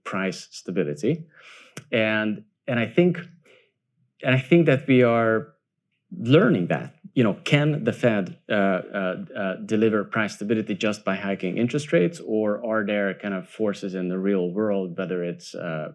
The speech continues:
you know, a, a shortage of, uh, cheap goods, cheap energy, labor, all these things? You know, is, is, is it, is it, is it as easy as raising interest rates from zero to five percent to slow inflation down? Is it as easy as,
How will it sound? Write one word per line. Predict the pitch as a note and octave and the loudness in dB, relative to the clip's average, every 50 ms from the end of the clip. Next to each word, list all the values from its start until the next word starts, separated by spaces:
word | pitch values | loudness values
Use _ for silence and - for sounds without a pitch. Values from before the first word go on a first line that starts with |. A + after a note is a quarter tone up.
| _ | _
you | - E2+ E2 | -8 -8 -6
know, | D#2+ D2 - - - - | -6 -8 -10 -10 -10 -10
a, | E2 D2+ - - - - | -10 -10 -10 -10 -10 -10
a | - | -10
shortage | - - - G2 F#2+ F2+ F2 E2 E2+ | -12 -6 -4 -2 -2 -2 -2 -4 -4
of, | E2+ E2 D#2+ D#2+ D#2+ - _ _ _ _ - - _ _ _ _ _ _ _ - | -6 -6 -6 -10 -14 -18 _ _ _ _ -20 -20 _ _ _ _ _ _ _ -14
uh, | - - - | -14 -12 -8
cheap | - - G2 F2 - | -6 -4 -4 -4 0
goods, | - D3+ D3+ D3 C3 - - | 4 6 6 6 4 2 -4
cheap | - - E2+ E2+ - - | -8 -8 -8 -6 -4 -2
energy, | C#3 C3+ B2 A#2+ A2+ G2+ - G#2+ G#2 G2+ - - | 0 2 2 2 0 0 0 -2 -2 -2 -2 -2
labor, | G2+ G#2 A#2 A#2 A#2 G#2 A2 G#2 G2 | 0 2 4 4 4 4 2 0 0
all | - - G#2+ G2+ | 0 0 -2 0
these | F#2+ F#2 - - | -2 -2 -4 -4
things? | - A2+ G#2+ G#2 G2 F2+ | -2 -2 0 0 -2 -2
You | F#2 G2+ | -2 -2
know, | G2 F#2+ | -2 0
is, | F#2+ F#2 F#2+ | 0 -2 -2
is, | F#2+ F#2 - G#2 F#2+ E2+ | -4 -4 -6 -6 -6 -4
is | - C3 A#2+ G#2+ | -4 -4 -2 0
it, | A#2+ A2+ A2 - | 0 -2 -2 0
is | C#3 C3 A#2 | -2 0 2
it, | A#2+ B2 A2+ - | 2 0 2 2
is | - C#3 C3+ | 2 4 4
it | D3+ D3+ | 6 6
as | C#3+ C#3+ C3 A2+ | 4 4 2 4
easy | C3+ D#3 D#3+ D3 C#3 C3 B2 | 4 4 6 6 6 6 6
as | A#2 A2+ G#2+ G2 | 4 4 2 2
raising | A2 A#2 A#2 A2 G2+ G#2 G#2 | 2 2 2 2 2 0 0
interest | G#2+ G#2 G2+ G#2+ G2 - - | 0 -2 -2 -4 -6 -2 -2
rates | G2+ G2 F#2+ - | 0 0 -2 -2
from | - - G2+ F#2+ F#2 | -4 -6 -4 -4 -4
zero | F2+ G2+ G#2 G2+ F#2+ F2 | -2 0 0 0 0 0
to | F2+ F2 | -2 -6
five | - - G2+ G2 F#2+ - - | -8 -4 -4 -4 -4 -4 -4
percent | G2 F2 - G2 F#2 F2+ F2 E2+ - - | -6 -6 -6 -6 -8 -8 -8 -10 -10 -12
to | F#2+ | -12
slow | - - G2+ F#2 F2+ | -6 -4 -2 -2 -2
inflation | F2+ - - E2+ E2+ D#2+ - E2+ F2+ | -4 -4 -6 -6 -6 -8 -8 -6 -4
down? | G2+ A#2+ C#3 D#3+ F3 F3 E3 | -2 0 0 0 0 0 0
Is | A#2 G#2+ G2+ | -2 -2 -2
it | A2 G#2 | -2 -4
as | G#2+ A#2 A#2+ G#2+ | -4 -6 -6 -4
easy | A#2 A2+ G#2+ G2+ G#2 G#2 G#2 | -2 -2 -2 -2 -2 -2 0
as, | G2+ G2+ G2 F#2+ F#2+ F#2+ - - | 0 0 -2 -2 -4 -8 -10 -14